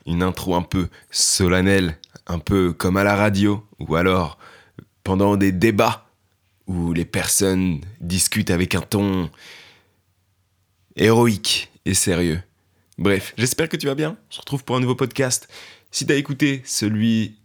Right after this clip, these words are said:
euh, d'hier ou avant-hier, euh, qui était sur, euh, le paradigme, donc la vision du monde, la conception que tu te fais du monde,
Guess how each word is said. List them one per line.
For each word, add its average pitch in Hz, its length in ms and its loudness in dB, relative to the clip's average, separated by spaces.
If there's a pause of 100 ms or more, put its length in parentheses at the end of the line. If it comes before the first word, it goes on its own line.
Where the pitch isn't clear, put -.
euh, 78 380 -4
d'hier 90 420 2
ou 80 80 0
avant-hier, 82 560 -2 (220)
euh, 69 400 -6
qui - 160 -6
était 87 180 -4
sur, 73 300 -4
euh, 67 120 -6
le 67 80 -6
paradigme, 90 600 -2 (100)
donc 85 300 -6
la 73 80 -2
vision 92 420 0
du 87 100 0
monde, 104 400 0 (280)
la 76 100 -4
conception 131 720 -2
que 110 140 -8
tu 87 160 -10
te 87 80 -4
fais 165 280 0
du 120 140 -2
monde, 117 420 2